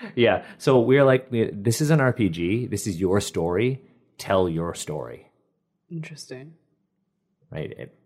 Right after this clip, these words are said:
Speaker 1: I, I, I, I'm, I'm like, the person's gender has, I mean, use whatever pronouns you'd like in this game. You don't have to be, you know, the idea was that not all the soldiers have to be cis white men.
Speaker 2: Right.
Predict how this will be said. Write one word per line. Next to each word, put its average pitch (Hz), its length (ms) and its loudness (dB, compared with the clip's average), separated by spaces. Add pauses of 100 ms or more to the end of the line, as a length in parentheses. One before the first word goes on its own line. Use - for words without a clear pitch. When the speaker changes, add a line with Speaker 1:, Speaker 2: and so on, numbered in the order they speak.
(120)
Speaker 1:
I, - 140 -4
I, 90 240 -4 (100)
I, 78 180 -6
I'm, 85 320 -12
I'm 85 180 -12
like, 80 180 -6 (540)
the 90 80 -8
person's 95 420 -6
gender 90 440 -4
has, 82 300 -4 (600)
I 87 40 -12
mean, 85 160 -6
use 87 240 -6
whatever 87 280 -4
pronouns 104 420 -8
you'd 87 100 -6
like 117 240 2
in 135 80 -4
this 127 140 -2
game. 123 340 -2
You 85 100 -4
don't 95 260 0
have 101 220 -4
to - 60 -10
be, 87 380 -8 (300)
you 78 60 -12
know, 80 220 -4 (840)
the - 80 -2
idea 92 320 4
was 123 140 6
that 98 340 0
not 90 240 -2
all 98 140 0
the 107 80 -6
soldiers 85 340 -8
have 87 160 -2
to - 60 -20
be 80 120 -6
cis - 400 -4
white 78 240 -8
men. 73 240 -18 (240)
Speaker 2:
Right. 160 440 -2